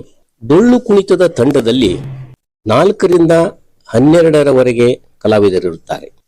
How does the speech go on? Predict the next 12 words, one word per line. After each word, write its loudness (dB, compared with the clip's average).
ಹಿನ್ನೆಲೆಯಲ್ಲಿ 2
ತಾಳ, 0
ತಪ್ಪಡಿ, -2
ನಿಪ್ಪುರೆ 0
ಅಂದ್ರೆ 0
ಕಹಳೆ, -4
ಜಾಗಟೆ, 0
ಕೊಳಲು 2
ಬಳಸುತ್ತಾರೆ. -2
ಪದ 0
ಹಾಡುವಾಗ 0
ಪ್ರತ್ಯೇಕವಾಗಿ 0